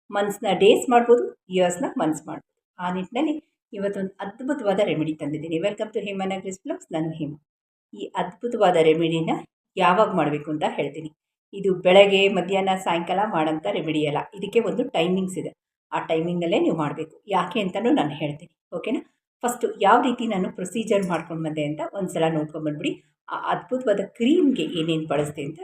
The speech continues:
ನೋಡ್ಕೊಂಡ್ಬಂದ್ಬಿಡಿ. ವರ್ಷಾನ್ಗಟ್ಲೆಯಿಂದ ಪಿಗ್ಮೆಂಟೇಷನ್ ವಾಸಿ ಆಗ್ತಿಲ್ಲ ಅನ್ನೋರಿಗೆ ರಾಮಬಾಣ. ಇವತ್ತು ನಾನು ತಂದಿರೋ ಈ ರೆಮಿಡಿ ಅಜ್ಜಿ ಕಾಲದ ನಾಟಿ ಔಷಧಿ, ಅದು ಆಯುರ್ವೇದದಲ್ಲಿ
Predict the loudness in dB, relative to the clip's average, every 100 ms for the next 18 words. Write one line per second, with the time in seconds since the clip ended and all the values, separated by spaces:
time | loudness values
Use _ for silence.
0 | -4 -4 -6 -20 _ _ _ _ _ _
1 | _ _ _ _ _ _ _ _ _ _
2 | _ _ _ _ _ -2 0 4 4 6
3 | 2 0 -4 -2 -4 -4 -2 -2 -2 -2
4 | -2 -4 -4 -4 -4 -8 -4 -4 -4 -6
5 | -4 -4 -4 -10 -8 -4 -2 -2 -4 -10
6 | -16 _ _ _ _ _ _ _ -4 0
7 | 2 4 4 2 0 0 0 0 2 2
8 | 2 -4 -8 _ _ -16 -6 -6 0 0
9 | 2 0 -2 -4 -4 -2 -2 -2 -2 -6
10 | -14 -10 -6 -4 -2 0 2 0 0 -4
11 | -4 -4 -4